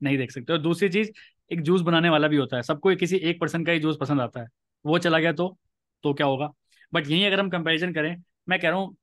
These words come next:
दो दिन क्या, आप दस दिन काम मत करो Forever में, क्या आपका कुछ खर्चा हो रहा है या फिर क्या आपकी कुछ दिक्कत हो रही है या फिर क्या आपका प्रोडक्ट खराब हो रहा है? अगर दस दिन क्या, एक महीना भी काम नहीं करते हो तो क्या कोई आपको कुछ कह रहा है यहाँ पे? You are free,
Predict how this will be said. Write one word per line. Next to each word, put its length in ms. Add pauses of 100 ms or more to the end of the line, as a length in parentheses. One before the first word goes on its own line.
दो 240
दिन 200
क्या, 140
आप 340
दस 140
दिन 200
काम 160
मत 180
करो 140
Forever 300
में, 160 (440)
क्या 120
आपका 460
कुछ 180
खर्चा 260
हो 120
रहा 80
है 60
या 60
फिर 120
क्या 140
आपकी 240
कुछ 220
दिक्कत 440
हो 80
रही 100
है 120 (640)
या 80
फिर 140
क्या 140
आपका 320
प्रोडक्ट 220
खराब 200
हो 80
रहा 120
है? 140
अगर 160
दस 160
दिन 200
क्या, 140
एक 180
महीना 220
भी 100
काम 160
नहीं 120
करते 220
हो 60
तो 120 (380)
क्या 100
कोई 160
आपको 200
कुछ 120
कह 120
रहा 80
है 60
यहाँ 180
पे? 40 (1040)
You 140
are 180
free, 420